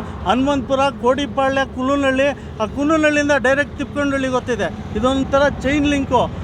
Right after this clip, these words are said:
ಆಗಿನ ಕಾಲದ ಪುಣ್ಯಾತ್ಮರು, ಆ ರಾಜರು ಮಾಡ್ದಂಥ ಕೆರೆಗಳು. ಈ ಕೆರೆಗಳಿಂದ ನಾವೆಲ್ಲ ಅನ್ನ ಬೆಳ್ಕೊಂತ ಇದ್ದೀವಿ. ಇಂಥ ಫಲವತ್ತಾದ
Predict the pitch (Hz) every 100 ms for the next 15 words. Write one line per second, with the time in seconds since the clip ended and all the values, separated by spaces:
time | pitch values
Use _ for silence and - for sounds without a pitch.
0 | - 180 240 285 302 285 269 277 277 277
1 | - 254 277 277 269 277 262 214 214 202
2 | 262 254 285 254 254 262 254 254 - 214
3 | 247 247 196 - - - 233 - 247 302
4 | 302 294 285 294 277 262 262 285 285 -
5 | - 190 233 330 311 277 262 220 214 165
6 | 139 - - - - 254 294 311 - 254
7 | 311 330 320 302